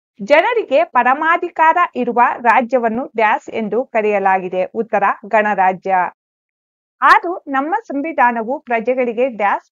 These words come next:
ಪೌರತ್ವಕ್ಕೆ ಅವಕಾಶ ಮಾಡಿಕೊಟ್ಟಿದೆ, ಉತ್ತರ ಏಕ. ಏಳು, ಸಂವಿಧಾನದ ಪರಿಹಾರದ ಹಕ್ಕನ್ನು ಡ್ಯಾಶ್ ನೇ ವಿಧಿಯಲ್ಲಿ ಅಳವಡಿಸಲಾಗಿದೆ, ಉತ್ತರ ಮೂವತ್ತೆರಡನೇ.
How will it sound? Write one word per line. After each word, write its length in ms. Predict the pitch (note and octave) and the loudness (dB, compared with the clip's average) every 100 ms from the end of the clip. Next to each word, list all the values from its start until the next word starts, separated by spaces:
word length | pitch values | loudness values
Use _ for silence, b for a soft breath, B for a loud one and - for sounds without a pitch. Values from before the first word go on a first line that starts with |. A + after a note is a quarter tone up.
| _ | _
ಪೌರತ್ವಕ್ಕೆ 680 | A#3+ A#3+ A#3+ - G#3+ - C4 D#4 | 0 0 -2 -6 -10 -6 -6 -4
ಅವಕಾಶ 480 | G#3 A#3 A#3+ D4+ D#4 | -2 -2 -2 -4 -4
ಮಾಡಿಕೊಟ್ಟಿದೆ, 760 | E4+ A#3 G#3+ G#3 G3 F#3+ F3+ F#3 - _ _ | -8 -6 -6 -8 -10 -10 -6 -6 -6 _ _
ಉತ್ತರ 320 | B3+ A#3+ A3+ G#3 A#3 - G#3 | -4 0 2 2 0 -2 -6
ಏಕ. 280 | G3+ G3 F#3+ F3 - _ _ | -6 -4 -4 -4 -8 _ _
ಏಳು, 320 | B3 B3+ C#4 D4 - _ _ _ - | 4 4 4 0 -6 _ _ _ 0
ಸಂವಿಧಾನದ 720 | F4+ G4+ A#4 G#4+ E4+ C4+ C4 E4+ | 0 2 0 2 2 0 -2 -4
ಪರಿಹಾರದ 640 | - B3+ C4 D4 E4+ F4 F#4+ | -2 -2 -2 -2 -4 -2 -4
ಹಕ್ಕನ್ನು 540 | - B3 - A#3 B3+ E4+ - | -4 -6 -6 -4 -4 -8 -12
ಡ್ಯಾಶ್ 500 | G3 A3 D#4 - - | -4 -2 -2 -6 -10
ನೇ 260 | B3+ B3 - A#3 | -6 -6 -8 -8
ವಿಧಿಯಲ್ಲಿ 500 | A#3+ A#3+ C4+ A#3 C4+ | -6 -2 -2 -2 -6
ಅಳವಡಿಸಲಾಗಿದೆ, 1120 | - - G#3+ A3 C#4 C#4+ D4 G#3+ G3 F#3+ F#3 F#3 - | -6 -2 0 0 -2 -2 -2 -2 -2 -6 -8 -8 -8
ಉತ್ತರ 300 | A#3 G#3+ G3 - - | -6 -4 -4 -4 -6
ಮೂವತ್ತೆರಡನೇ. 840 | B3 C4 C#4 C#4 G3+ G3 F#3+ F#3 | -4 0 -2 -2 -4 -2 -4 -8